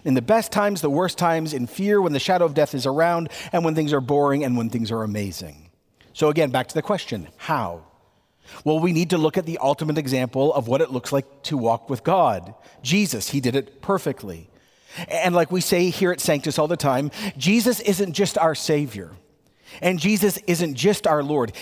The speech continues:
He's actually also our model personally and together, uh, to what it looks like to be a fully devoted follower of Jesus. Now,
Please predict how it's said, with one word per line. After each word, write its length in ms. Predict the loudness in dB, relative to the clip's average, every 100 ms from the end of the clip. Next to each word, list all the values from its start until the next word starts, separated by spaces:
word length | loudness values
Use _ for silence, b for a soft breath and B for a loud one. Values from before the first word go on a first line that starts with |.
| B
He's 240 | 0 0
actually 440 | 0 -2 0 -6 -2
also 380 | 2 2 0 0
our 180 | 2 2
model 520 | 2 2 2 0 -4
personally 840 | -6 -4 -4 -2 -4 -4 -4 -8 -8 B B
and 340 | 0 2 0 0
together, 680 | 0 2 0 0 -4 -6 B B B
uh, 160 | -2 -2
to 160 | 0 0 0 0
what 240 | 2 2
it 120 | 2
looks 240 | -6 -4 0
like 200 | 0 0
to 100 | -2
be 180 | 2
a 60 | 2
fully 320 | 2 0 2
devoted 420 | 2 0 0 0
follower 240 | 0 0 0
of 80 | 0
Jesus. 420 | 0 0 -2 0
Now, 280 | 0 0